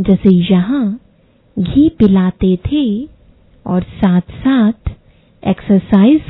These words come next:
कराते थे, ऐसे वतन में भी घी पिलाते, अर्थात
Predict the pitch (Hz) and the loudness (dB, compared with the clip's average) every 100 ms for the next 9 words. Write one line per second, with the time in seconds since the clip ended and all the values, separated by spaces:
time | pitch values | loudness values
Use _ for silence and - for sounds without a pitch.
0 | - 190 180 180 - 180 175 - 294 202 | -2 0 2 0 0 -2 -2 -2 0 0
1 | 240 - _ _ _ _ _ - - 190 | -4 -10 _ _ _ _ _ -6 -4 0
2 | 196 180 185 - 185 180 180 180 180 - | 0 2 0 0 -2 0 0 0 -2 -4
3 | 311 220 254 - _ _ - 190 - 208 | -4 -4 -6 -14 _ _ -8 -6 0 0
4 | 190 - 185 180 180 - 294 269 208 294 | 0 0 0 2 -2 -2 -2 -2 -4 -8
5 | _ _ _ _ _ - 180 - 202 190 | _ _ _ _ _ -6 -6 -4 -2 -2
6 | 190 247 | -2 -4